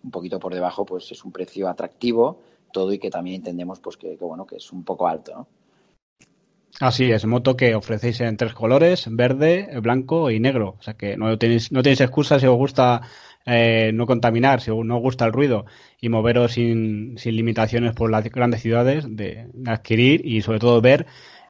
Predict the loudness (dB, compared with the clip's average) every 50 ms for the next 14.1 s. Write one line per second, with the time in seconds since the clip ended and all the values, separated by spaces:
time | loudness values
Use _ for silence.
0 | _ -4 -2 0 0 0 -2 -4 -4 -6 -8 -2 0 0 2 2 0 0 0 -4
1 | -4 -6 -6 -8 -8 -8 -8 -10 -10 -8 -6 -6 -6 -6 -6 -6 -4 -4 -2 -2
2 | 0 0 0 -2 0 0 2 4 4 6 4 4 4 2 -2 -4 -4 -4 -6 -6
3 | -4 -4 -4 -4 -4 -6 -8 -8 -2 2 2 4 4 2 2 -2 -2 -2 -4 -2
4 | -2 -2 -2 -4 0 -2 -2 0 0 -2 -2 -2 -4 -2 -2 -2 -2 0 0 0
5 | 0 0 0 2 2 4 4 4 2 0 -6 -20 -20 -20 _ _ _ -4 0 2
6 | 2 2 2 0 -2 -2 2 2 2 4 4 2 0 -2 -4 -6 -8 -10 -14 -16
7 | -16 -2 -2 0 4 4 4 6 6 4 2 0 0 -2 -2 0 0 0 2 0
8 | 0 0 -2 -6 -6 -4 -2 -2 -2 -2 0 0 -2 -2 -2 -6 -12 -16 -20 -20
9 | _ -18 -16 -14 -12 -12 -12 -14 -12 -8 -4 0 2 2 2 4 4 4 6 6
10 | 4 4 2 -2 0 0 0 2 2 2 2 2 2 0 0 0 0 0 0 -2
11 | -2 0 0 0 0 2 4 2 2 2 -2 -14 -20 -20 -20 -20 -20 _ _ _
12 | _ -8 -8 -6 -4 -4 -2 -2 -4 -6 -8 -10 -16 -20 -20 -20 -20 _ _ _
13 | _ -12 -6 -2 0 2 4 4 4 6 4 4 4 2 -2 -4 -10 -8 -12 -14
14 | -14